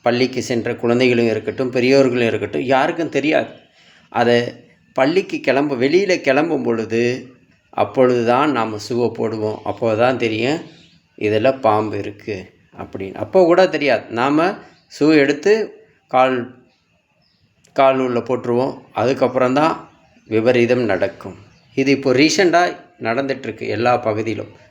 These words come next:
அதனால நீங்க வீட்டு முன்னாடி ஷூவோ செருப்போ விடும் பொழுது தயவு செய்து சேஃப்டியான இடத்துல விடுங்க.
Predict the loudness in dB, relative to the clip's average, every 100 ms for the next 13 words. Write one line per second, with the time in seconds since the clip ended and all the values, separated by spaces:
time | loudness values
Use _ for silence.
0 | _ -6 -4 0 0 0 -2 -6 -18 _
1 | -8 0 2 2 0 -4 -12 -20 _ -8
2 | 0 0 2 2 4 2 0 -2 -6 -12
3 | _ _ -14 0 4 6 6 2 -6 -20
4 | -8 -4 -2 -2 -8 -10 -12 -4 2 4
5 | 4 0 -2 -6 -14 -18 -6 2 4 6
6 | 4 -2 -6 -6 -10 -12 _ _ _ -20
7 | -20 _ _ _ _ _ _ _ _ _
8 | _ _ _ -8 2 2 2 0 2 2
9 | 0 -4 -6 -4 -4 -4 -6 -4